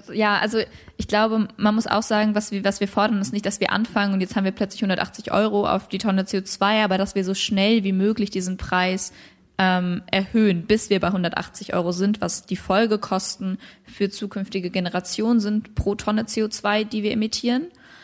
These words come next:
Ähm, aber ich glaube, natürlich ist das eine Sache, also wenn, wenn es eine Partei gäbe, die die Lösung anbieten würde, dann wären wir wahrscheinlich keine überparteiliche Organisation,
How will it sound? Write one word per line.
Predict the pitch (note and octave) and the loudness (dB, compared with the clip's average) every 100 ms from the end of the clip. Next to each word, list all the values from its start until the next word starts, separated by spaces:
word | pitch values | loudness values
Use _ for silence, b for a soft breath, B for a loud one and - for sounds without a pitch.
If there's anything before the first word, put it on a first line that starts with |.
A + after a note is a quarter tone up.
| b b b _ _ _ - | b b b _ _ _ 0
Ähm, | F#3+ F#3+ G3 G3 - B B B B _ _ _ _ - | 2 4 2 2 -2 B B B B _ _ _ _ 0
aber | F#3+ G3 F#3+ - - _ _ _ _ _ | 2 4 2 0 -6 _ _ _ _ _
ich | - | -4
glaube, | - G3 G#3 G3 - _ | 2 2 2 -6 -14 _
natürlich | A3+ G3 C#4+ C4+ | -2 0 2 2
ist | A#3 | 0
das | G#3 | 2
eine | G3+ | 2
Sache, | F#3+ A#3+ | 2 4
also | G3+ F#3+ F3+ | 2 0 0
wenn, | G3 G#3 G3 | 0 0 -2
wenn | G3 | -2
es | A3 | -2
eine | G3 | 0
Partei | G3+ - G#3+ | 0 2 0
gäbe, | G3 A3 C4 G3+ | 4 4 4 2
die | G3 F#3+ | 2 2
die | G3 | 2
Lösung | A3 G3 F#3+ | 2 2 0
anbieten | A3 C4+ F#3+ F#3 F3+ | 2 2 2 0 2
würde, | F#3+ | 2
dann | F#3+ F#3+ | 2 2
wären | G3 | 2
wir | G3 | 0
wahrscheinlich | F#3+ - G3 G3 | 0 0 -2 0
keine | G3+ F#3+ | 0 2
überparteiliche | G#3 G3 G3+ G3+ F#3+ G3 F#3+ | 2 2 0 0 0 0 0
Organisation, | F#3+ F#3+ F#3+ F#3+ F#3 A3 A#3 A3+ A#3 | 2 0 0 -2 0 2 2 2 0